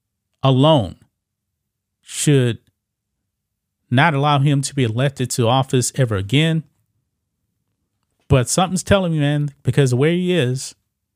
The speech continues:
these people, they're not gonna care. These people are so woke over there,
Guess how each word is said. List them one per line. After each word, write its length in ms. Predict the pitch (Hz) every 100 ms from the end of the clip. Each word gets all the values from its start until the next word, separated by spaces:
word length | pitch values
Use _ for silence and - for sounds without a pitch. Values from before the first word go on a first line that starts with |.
| _
these 180 | 127 120
people, 320 | - 175 -
they're 140 | 151 139
not 180 | 147
gonna 160 | 143 131
care. 240 | - 170
These 200 | 110 139
people 280 | - 175 147
are 60 | 127
so 200 | - 165
woke 480 | 123 104 127 190 -
over 220 | 120 110
there, 300 | 113 131